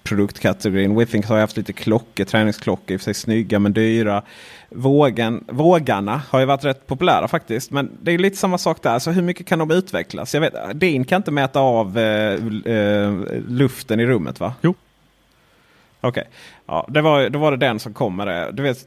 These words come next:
Speaker 1: då har man, då har man vikt, man har, eh, via impedens då, så du får reda på hur mycket vätskemängd du har. Eh, och det, det där kan ju jag som <laughs> väger mig rätt ofta och har liksom lite koll. Alltså det är ju så här, du, du, du kan ju inte gå upp och ner i muskelmassa tre kilo över en vecka liksom.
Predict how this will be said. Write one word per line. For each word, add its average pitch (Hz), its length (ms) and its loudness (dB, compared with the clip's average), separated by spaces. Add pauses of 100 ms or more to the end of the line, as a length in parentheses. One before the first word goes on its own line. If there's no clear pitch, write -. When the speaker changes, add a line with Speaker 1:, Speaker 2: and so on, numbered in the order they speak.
Speaker 1:
då 127 280 -4
har 165 100 4
man, 139 240 -2
då - 100 -4
har 147 60 -2
man 139 180 -4
vikt, 180 340 -4
man 135 160 -2
har, 123 520 2 (280)
eh, 117 80 -4 (880)
via 123 260 4
impedens 117 580 0
då, 117 160 0
så 123 100 -4
du 113 40 -4
får 120 120 -2
reda 117 220 2
på - 60 -6
hur 107 60 -6
mycket 104 200 -4
vätskemängd 101 580 -2
du 117 40 0
har. 120 340 4 (240)
Eh, 101 360 0
och - 180 -4
det, 98 160 -8
det 110 160 0
där 107 280 2
kan 117 240 2
ju 110 60 2
jag 107 180 0
som 104 380 -6 (260)
<laughs> - 280 -6
väger 113 260 2
mig 117 100 2
rätt 113 160 0
ofta 113 360 -2
och 98 60 2
har 101 100 0
liksom 95 260 -6
lite 95 160 -6
koll. - 160 -4 (600)
Alltså - 240 -6
det 123 100 4
är 120 60 4
ju 113 80 2
så 123 120 0
här, 107 140 4
du, 95 120 -4
du, 117 240 -6
du 123 120 -2
kan 127 100 2
ju 131 40 4
inte 127 120 -2
gå 127 100 2
upp 123 300 2
och 117 60 4
ner 117 160 2
i 117 60 4
muskelmassa 104 760 -2
tre 107 300 -2
kilo 101 320 -2
över 104 160 -2
en 98 100 -4
vecka 101 340 -6
liksom. - 340 -12